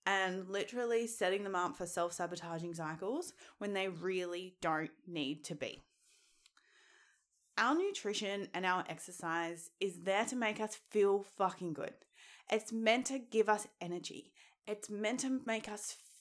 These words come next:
feel really good so that we can show up and we can be confident. It's there to make us feel strong and empowered. But s-, for so many, they're getting stuck in these vicious cycles of needing everything, and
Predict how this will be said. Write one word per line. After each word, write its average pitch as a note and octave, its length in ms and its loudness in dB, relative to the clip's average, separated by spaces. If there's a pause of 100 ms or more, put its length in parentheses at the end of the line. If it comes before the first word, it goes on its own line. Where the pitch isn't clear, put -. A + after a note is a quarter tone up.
feel C4 360 -6
really A3 340 -2
good F#3 260 -2
so G3+ 200 -2
that G3 280 -6
we B3 160 -6
can A#3+ 200 -2
show G#3 280 -2
up F#3+ 240 4
and F#3 220 -4
we A#3+ 160 -2
can A#3 220 -8
be A3 100 -8
confident. F#3 640 -6 (640)
It's A#3 160 0
there C4 240 4
to C#4 100 0
make C4+ 200 2
us B3+ 160 -4
feel A3 160 -2
strong G#3+ 720 2
and F3+ 140 -2
empowered. F#3+ 880 0 (1120)
But A3+ 200 2
s-, - 340 -4
for A#3+ 80 -4
so B3+ 400 2
many, G#3 400 2
they're G3 140 -2
getting A3 360 2
stuck A3 600 -2
in G#3 100 0
these G3 280 -2
vicious G3+ 460 2
cycles A#3+ 800 -6 (140)
of A3+ 240 2
needing A3 600 0 (140)
everything, G#3+ 960 -2
and C4+ 120 -6